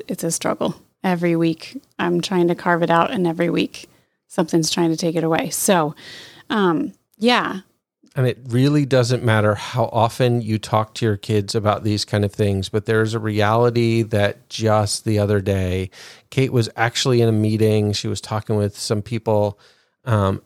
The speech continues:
Speaker 2: and I was laying in my hammock doing absolutely nothing.
Speaker 1: What's that
Speaker 2: And,
Speaker 1: like? Were you in your
Speaker 2: and
Speaker 1: nothing box?
Speaker 2: I was in my nothing box.
Speaker 1: Your
Speaker 2: It was,
Speaker 1: nothing hammock?
Speaker 2: it was wonderful. It was
Speaker 1: <laughs>
Speaker 2: restful. It was great.
Speaker 1: I don't know what a nothing box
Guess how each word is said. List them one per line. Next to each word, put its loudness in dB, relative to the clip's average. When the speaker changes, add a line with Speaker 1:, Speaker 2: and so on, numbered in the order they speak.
Speaker 2:
and 2
I 2
was 2
laying 2
in 2
my 2
hammock 0
doing -2
absolutely -2
nothing. -2
Speaker 1:
What's -4
that 2
Speaker 2:
And, -2
Speaker 1:
like? -6
Were -2
you 2
in 2
your 0
Speaker 2:
and -2
Speaker 1:
nothing -6
box? -10
Speaker 2:
I 2
was 2
in 0
my 2
nothing 0
box. -2
Speaker 1:
Your -2
Speaker 2:
It 0
was, 2
Speaker 1:
nothing -2
hammock? -6
Speaker 2:
it -2
was 0
wonderful. 2
It 2
was 0
Speaker 1:
<laughs> 0
Speaker 2:
restful. 0
It -2
was 0
great. -2
Speaker 1:
I -6
don't -6
know -8
what -6
a -6
nothing -12
box -20